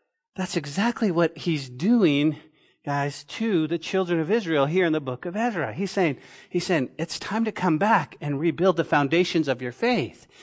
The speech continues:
You left your first love. You left it." Think about this for a second, guys. Think about this.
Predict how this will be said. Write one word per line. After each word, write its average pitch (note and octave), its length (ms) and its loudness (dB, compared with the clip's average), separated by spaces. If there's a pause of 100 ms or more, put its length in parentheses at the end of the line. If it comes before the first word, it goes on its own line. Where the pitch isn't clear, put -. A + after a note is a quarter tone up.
(100)
You G#3+ 160 -2
left A#3+ 320 2
your G#3+ 120 -2
first - 340 -8
love. B3 560 -6 (1000)
You D#3+ 140 -10
left B3 360 -6
it." E2 360 -14 (2000)
Think C4+ 160 6
about A#3 240 4
this A3+ 240 6
for F3 120 0
a D3+ 60 2
second, C3 380 -4
guys. A#2+ 260 -2
Think - 200 -4
about G3 260 2
this. - 420 0